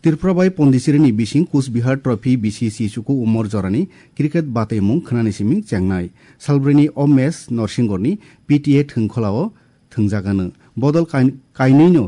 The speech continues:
तिनी प्रेक्टिस खालायलायख्या। आईपीएल थोंख्रों कृणाल पान्ड्यानि तैफांबाय बरु-, बरुदा बदल खोना सालब्रैनि रञ्जि ट्रफी त्रिपुरा बाय थोंलायानो। एमबिबि स्टेडियामआव सालब्रैनि अ थोंमुं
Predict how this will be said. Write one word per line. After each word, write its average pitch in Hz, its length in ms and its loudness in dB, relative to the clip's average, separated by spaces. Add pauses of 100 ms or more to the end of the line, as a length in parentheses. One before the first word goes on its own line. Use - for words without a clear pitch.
(100)
तिनी 117 220 0
प्रेक्टिस 117 520 -6
खालायलायख्या। 95 580 -6 (2750)
आईपीएल 170 520 2
थोंख्रों 131 520 -2
कृणाल 139 440 2 (100)
पान्ड्यानि 110 500 0
तैफांबाय 113 580 -2
बरु-, 107 340 -4 (400)
बरुदा 117 500 -2
बदल 98 360 -2 (400)
खोना 127 240 0
सालब्रैनि 113 560 -2 (340)
रञ्जि 139 220 2
ट्रफी 156 380 -4
त्रिपुरा 127 400 -2
बाय 127 420 -2
थोंलायानो। 98 540 -2 (340)
एमबिबि 117 400 0
स्टेडियामआव 107 600 -2 (320)
सालब्रैनि 147 500 2
अ 143 240 -4 (100)
थोंमुं 107 300 0